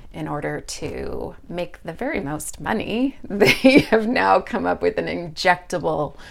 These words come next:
version rather than an I V version. So it's considered subcutaneous because it's administered, uh, by a shot or injection. And, uh,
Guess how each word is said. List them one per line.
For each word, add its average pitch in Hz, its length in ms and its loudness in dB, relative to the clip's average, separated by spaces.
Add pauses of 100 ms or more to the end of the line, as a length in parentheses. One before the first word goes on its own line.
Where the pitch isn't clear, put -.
(260)
version 165 640 -2
rather 156 320 -4
than 151 180 -4
an 156 100 -4
I 160 340 -2
V 156 320 -6
version. 160 560 -10
So 151 400 -6
it's - 160 -10
considered 156 480 -8
subcutaneous 156 1120 -8
because - 400 -10
it's - 240 -14
administered, 151 720 -8 (480)
uh, 147 400 -4 (100)
by 143 440 -2
a 151 80 -8
shot 147 360 0
or 160 120 -6
injection. 147 760 -6 (880)
And, 151 800 -6 (100)
uh, - 340 -10